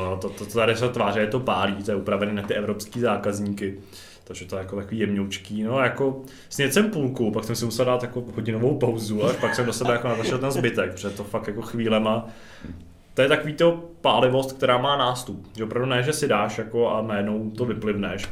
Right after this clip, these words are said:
to prostě jako sníš třeba tři lžíce, říkáš si dobrý, dobrý, je to takový hoz-, hezky kořeněný, orientální,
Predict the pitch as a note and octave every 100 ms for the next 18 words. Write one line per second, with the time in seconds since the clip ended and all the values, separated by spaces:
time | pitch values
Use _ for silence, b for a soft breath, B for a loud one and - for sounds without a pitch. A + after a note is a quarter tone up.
0 | - C3+ - - D3+ C#3 C3+ B2 - B2+
1 | - C3+ - D#3+ A#2 G2+ - B2+ A#2+ B2
2 | A2 A2 G#2+ F2+ G#2 A2 G2+ G#2+ G2+ G2
3 | - G#2 G2 G2 G2 G2 - G2+ F#2+ A#2+
4 | A#2 A#2 G#2 G#2 A2 A#2+ A#2 B2 A#2 B2